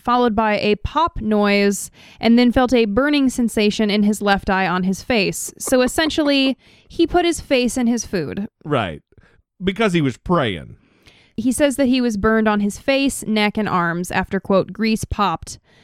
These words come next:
Speaker 1: from the fajitas."
Speaker 2: So he <laughs>
Speaker 1: He, he, he's arguing, by the way, that the waitress did not warn him that the dish was hot.
Speaker 2: Uh,
Speaker 1: Um, it's a sizzling plate
Speaker 2: yeah.
Speaker 1: of fajitas.
Speaker 2: Yeah, th-, there's not a, there's not a speaker there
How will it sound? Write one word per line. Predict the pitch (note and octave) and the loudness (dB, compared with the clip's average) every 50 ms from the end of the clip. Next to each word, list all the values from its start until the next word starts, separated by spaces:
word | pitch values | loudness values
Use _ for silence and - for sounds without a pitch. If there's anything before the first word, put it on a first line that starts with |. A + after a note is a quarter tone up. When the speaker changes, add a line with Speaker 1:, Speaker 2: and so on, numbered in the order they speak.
| _ _ _ | _ _ _
Speaker 1:
from | _ - - G3+ F#3+ | _ -4 -2 -2 -2
the | F#3 | -2
fajitas." | - - A3 G#3 - A3+ G#3 - - C#2+ - - - - - _ _ _ _ _ _ _ _ _ _ _ _ _ _ _ _ | -4 -2 -4 -2 -2 -2 -4 -4 -4 -6 -12 -14 -14 -16 -18 _ _ _ _ _ _ _ _ _ _ _ _ _ _ _ _
Speaker 2:
So | - - - F#3 F3 E3+ E3 D#3+ D3+ C3+ A#2 G#2+ _ _ _ _ _ _ _ _ _ | -16 -6 0 2 2 4 4 2 2 0 0 -4 _ _ _ _ _ _ _ _ _
he | - - A#3+ A#3 A3 G#3 G3 F3+ D#3+ D3+ - _ _ _ - | -6 -4 -2 -2 -2 -2 -4 -4 -6 -8 -10 _ _ _ -8
<laughs> | - - - - - - _ _ _ _ _ - - - _ _ _ _ _ _ | -8 -8 -8 -10 -20 -20 _ _ _ _ _ -20 -20 -20 _ _ _ _ _ _
Speaker 1:
He, | - - D#4 D#4 D4 - - | -2 2 2 2 2 0 0
he, | A#3 C#4+ D4 - | 0 0 0 0
he's | - C#4+ D4+ C4 C4+ | 0 -2 0 0 0
arguing, | C4 C#4+ C4 C4+ A#3+ A3 | -2 0 0 -2 -2 0
by | G#3 G3+ G3 | 0 0 0
the | F#3+ G3 | 0 0
way, | G3 F#3 F#3+ | 0 0 0
that | F#3 F#3 | -2 -2
the | - G#3 G#3 | -2 0 0
waitress | A3+ A3+ A3+ - - A3+ - | 0 0 0 0 -2 -2 -2
did | - G3 A#3 C#4 B3+ | -2 -2 -2 0 0
not | C#4 C#4+ C4 - A3 | 0 0 0 0 0
warn | G#3+ A3+ A#3 A#3 A#3+ | 0 0 2 2 2
him | A3+ G#3+ G#3 G3+ | 2 2 2 0
that | F#3+ | 0
the | F#3 G3+ | -2 -2
dish | F3+ F3 G3+ F#3+ - - | 0 0 0 0 0 -2
was | F#3 F3 - | -6 -6 -6
hot. | - - G3 G3+ B3+ - - - - - - _ - - - - - - | -4 -2 0 0 0 -2 -4 -8 -14 -14 -16 _ -20 -20 -20 -20 -14 -8
Speaker 2:
Uh, | - | -2
Speaker 1:
Um, | C#3 C3+ B3+ C4 C4+ C4 C4 C4 B3+ - | 2 4 4 4 4 2 2 0 0 -2
it's | B3+ C#4 - D4+ | -2 -2 0 0
a | C#4+ | -2
sizzling | - - - - G#4 A4 G#4 F#4 F#4 D4 C#4+ C#4 C4+ B3+ B3 B3+ | -2 -2 -4 0 2 2 2 2 2 2 2 2 2 2 2 0
plate | - - - F4+ E4 | 0 0 2 4 4
Speaker 2:
yeah. | D#4+ C#4+ B3+ A#3+ | 4 4 4 2
Speaker 1:
of | A3 - | 0 0
fajitas. | - A#3 A3+ - D#4+ D#4 B3 - G#3+ G#2 F#2 - G#3 - - - - | -2 -4 -2 0 2 0 0 0 -2 -4 -4 -6 -8 -8 -8 -8 -8
Speaker 2:
Yeah, | C#3+ | -8
th-, | - E3+ D#3 - - | -8 -12 -16 -10 -2
there's | E3+ G3 A3 G#3+ B3 | 0 0 0 0 0
not | D4 C#4+ C4 A#3 | -2 -2 0 0
a, | G3 D#3+ D3 D3+ | 0 -2 0 0
there's | F#3 G3 F#3+ | 0 0 0
not | B3+ A#3+ G#3+ | 0 -2 -2
a | E3+ | -2
speaker | C#3+ - - - _ - C#4+ C#4+ - - E3 C#3+ B2+ | -4 -4 -8 -10 _ -2 -2 -2 0 0 0 -2 0
there | A2 A#2+ A2 G2+ F#2+ F2+ F2+ G2 | 0 -2 -2 -2 -4 -4 -6 -8